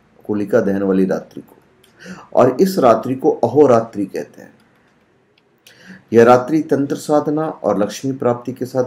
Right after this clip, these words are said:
खुद पर किए गए तंत्र मंत्र के प्रतिरक्षण के लिए सबसे उपयुक्त मानी गई है। तंत्र शास्त्र के अनुसार होली के दिन कुछ खास उपाय करने से मनचाहा काम हो जाता है।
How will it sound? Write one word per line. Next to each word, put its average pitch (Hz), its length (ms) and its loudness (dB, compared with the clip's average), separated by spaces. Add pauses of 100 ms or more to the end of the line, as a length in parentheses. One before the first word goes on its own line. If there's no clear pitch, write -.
खुद 175 320 2
पर 160 160 6
किए 147 320 2
गए 143 180 4
तंत्र 131 340 -6
मंत्र 127 300 -4
के 139 180 -4 (500)
प्रतिरक्षण 151 640 2
के 147 120 -4
लिए 147 180 2
सबसे 139 360 -6
उपयुक्त 123 420 -6
मानी 85 240 -8
गई - 120 -16
है। - 180 -20 (2000)
तंत्र 196 280 4
शास्त्र 143 420 0
के 131 120 -6
अनुसार 123 360 0
होली 127 300 0
के 143 120 0
दिन 143 280 -2
कुछ - 280 -10
खास - 400 -2
उपाय 101 340 -2
करने 95 320 -4
से 120 140 -10
मनचाहा 104 480 -4
काम 98 260 -2
हो 98 120 -10
जाता 95 360 -10
है। 50 120 -18